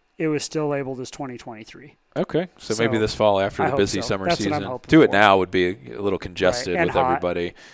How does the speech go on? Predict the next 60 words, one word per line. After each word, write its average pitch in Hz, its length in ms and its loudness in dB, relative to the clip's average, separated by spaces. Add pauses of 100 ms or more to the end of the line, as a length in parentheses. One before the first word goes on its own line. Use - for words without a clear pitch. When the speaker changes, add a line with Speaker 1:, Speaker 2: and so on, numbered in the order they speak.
(140)
Speaker 2:
Yeah, 92 220 -2
do 95 160 -4
it 90 60 -2
in 90 40 -10
the 87 80 -8
winter. 90 380 -6
That 90 160 -8
could 90 100 -8
be 87 80 -10
cool. 87 260 -4 (280)
That 127 120 10
would 240 120 8
be 151 120 6
great. 113 340 6
And 101 120 -2
then 127 100 2
if 139 120 -4
they 123 100 2
can 123 100 -8
just 104 200 -8
beautify 127 500 4
it 131 80 6
a 131 60 2
little 127 180 2
bit. 127 380 2 (340)
I 107 120 -4
know 117 180 6
that 101 360 4
that 95 280 4
canal, 101 480 2
the 90 80 0
walkway, 98 560 4
is 90 100 -2
privately 92 500 2
owned, 92 200 -2
I 98 60 0
think, 95 260 -10
by 87 100 0
the 85 80 -2
water 92 320 2
irrigation 92 460 0
Speaker 1:
Yeah. 127 80 -4
Speaker 2:
people, 113 260 -2
but 98 200 -2
that - 360 -2
looks 104 180 -6
horrible 92 500 0
half 92 200 0
the - 80 -10
time. 90 360 -4
Speaker 1:
Well, 175 60 2
that 202 200 8
bridge 196 240 2
is 165 100 -2
gonna 165 220 -2
get 151 160 -2
replaced 139 460 -4
at - 60 -14
some 135 240 -10
point. 113 280 -14